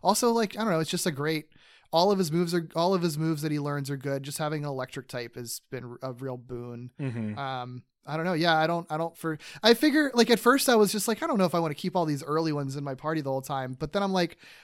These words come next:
Speaker 1: "But I also like 'em, and I'm gonna end up
Speaker 2: <laughs>
Speaker 1: getting, like, legendary stuff eventually anyway that I will have to s-, I will switch out for. So might as well use 'em while I, while I can,
Speaker 2: Yeah.
Speaker 1: for as long as I can. Why not?"
Speaker 2: <laughs> Tommy, who you got?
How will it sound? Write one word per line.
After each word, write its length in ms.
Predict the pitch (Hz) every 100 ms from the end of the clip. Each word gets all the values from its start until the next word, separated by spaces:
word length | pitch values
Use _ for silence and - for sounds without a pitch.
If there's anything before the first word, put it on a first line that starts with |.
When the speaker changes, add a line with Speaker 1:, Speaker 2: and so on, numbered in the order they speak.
| _
Speaker 1:
"But 120 | 226
I 40 |
also 260 | 392 392 311
like 300 | 156 170 175
'em, 340 | 190 180 180 - - 311
and 100 | 202
I'm 120 | 214 220
gonna 160 | 254
end 160 | 202 220
up 100 | -
Speaker 2:
<laughs> 60 |
Speaker 1:
getting, 240 | 190 196 202
like, 160 | 196
legendary 680 | 160 160 156 165 160 160 160
stuff 380 | 143 - - - -
eventually 720 | 151 147 139 - 143 143 135
anyway 380 | 139 147 139 135
that 160 | 139 139
I 120 | 143
will 260 | 131 147 156
have 120 | 131
to 60 | 135
s-, 120 | -
I 120 | 143
will 340 | 131 143 135 131
switch 360 | - - 135 135
out 240 | 127 -
for. 460 | - 127 127 143 - - -
So 540 | - 170 160 165 180 180
might 180 | 180 180
as 120 | 165
well 140 | 180
use 240 | 160 156 147
'em 300 | 143 139 131 _
while 320 | 143 143 135
I, 140 | 131 127 -
while 240 | 139 127
I 100 | 123
can, 460 | 120 127 123 117 123
Speaker 2:
Yeah. 200 | 135 214
Speaker 1:
for 260 | - 147
as 100 | 131
long 160 | 131 123
as 100 | 117
I 80 | 117
can. 280 | 117 113 -
Why 180 | 123 123
not?" 240 | - - - - _ - -
Speaker 2:
<laughs> 840 | - 247 - 220 - 208 190 202 - _ _ _ _ _ _ _ _ _ - - _ -
Tommy, 240 | 156 160
who 60 | 143
you 120 | 143
got? 300 | 147 147 -